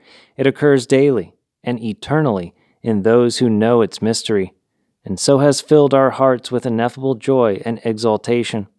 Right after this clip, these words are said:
At the same time, it has brought to an end the toil of the all-venerable fast, or better to say, it has perfected our souls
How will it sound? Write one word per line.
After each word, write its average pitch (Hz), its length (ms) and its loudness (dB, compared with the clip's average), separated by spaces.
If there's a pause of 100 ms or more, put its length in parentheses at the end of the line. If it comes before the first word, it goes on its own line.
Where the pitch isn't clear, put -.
(1040)
At 123 100 0
the 135 80 0
same 135 380 2
time, 131 420 0 (320)
it 107 100 -10
has 104 200 -6
brought 117 420 -2
to 131 140 -2
an 120 100 -2
end 120 340 -4
the 123 80 -4
toil 123 540 -2
of 117 120 -6
the 120 120 0
all-venerable 117 640 0
fast, 113 540 -4 (540)
or 104 160 -2
better 120 280 2
to 117 160 -4
say, 120 460 -2 (340)
it 104 120 -10
has 113 180 -4
perfected 127 680 -2
our 107 200 0
souls 117 580 -2